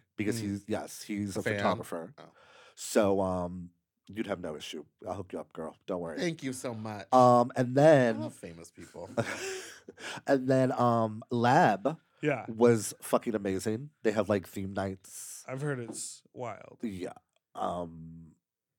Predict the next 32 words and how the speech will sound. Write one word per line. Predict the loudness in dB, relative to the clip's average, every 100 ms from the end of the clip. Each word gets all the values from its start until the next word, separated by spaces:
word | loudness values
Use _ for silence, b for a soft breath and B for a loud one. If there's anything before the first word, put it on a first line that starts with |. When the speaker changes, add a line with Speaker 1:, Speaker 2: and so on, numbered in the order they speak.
| _ _ _ _ _
Speaker 1:
yeah, | -2 0 0
it | 0 0
was, | -2 0
I, | 2 4 2 0 -6 0
I, | 0
I'm, | 0 -6 -12 -18 _
like, | -4 -4
replaying | -2 -4 -2 -2
it | 0
back | -2 -4
in | -6
my | -4
head, | -4 -6 -8
and | -8
I'm | -8 -8
just | -8 -4
like, | -4 -6
"Holy | -4 -2 -2
shit, | -4 -6
it | -8
was | -10
a | -8
wild | -10 -10 -14
time." | -14 -14 -16 b b
Just | -6 -4
the |
bathhouse | -4 -4 -6 -4 -4 -6 -10
was | -10 -12 _ _
gorgeous. | -10 -8 -10 -14 -14 -14 -12
Speaker 3:
Yeah. | -10 -8 2
Speaker 1:
Like, | 2 2
when | 2 4 2